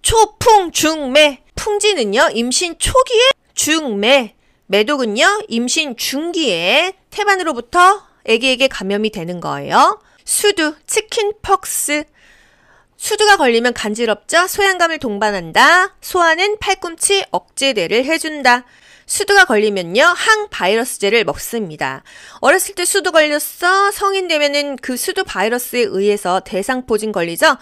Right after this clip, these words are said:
대상포진 걸려도 항바이러스제 먹는다. 대상포진 걸리면 어디를 가요?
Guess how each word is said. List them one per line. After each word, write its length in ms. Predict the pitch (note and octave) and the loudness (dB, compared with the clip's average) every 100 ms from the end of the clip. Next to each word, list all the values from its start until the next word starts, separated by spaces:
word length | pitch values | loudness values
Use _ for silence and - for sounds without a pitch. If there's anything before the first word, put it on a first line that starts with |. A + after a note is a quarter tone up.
| _ - | _ -6
대상포진 580 | F#3+ B3 A#3 A3 G#3 | -4 -4 -4 -4 -4
걸려도 640 | G#3 E3+ D#3+ D#3 E4+ A4 A#4+ | -8 -8 -8 -2 2 2 0
항바이러스제 800 | - F4+ E4+ D3 E3+ F#3 - F#3 | -4 -6 -4 -4 -4 -6 -6 -8
먹는다. 480 | D#3 D3+ D#3+ C#3+ - - - | -8 -12 -6 -4 -6 -12 -8
대상포진 480 | A#3 C#4 C4+ B3+ A#3 | -6 -4 -4 -4 -2
걸리면 380 | G#3 G3+ G3+ | 0 0 -2
어디를 260 | E3+ F3 F3+ | -4 -4 -4
가요? 280 | E3 B3 | -2 -2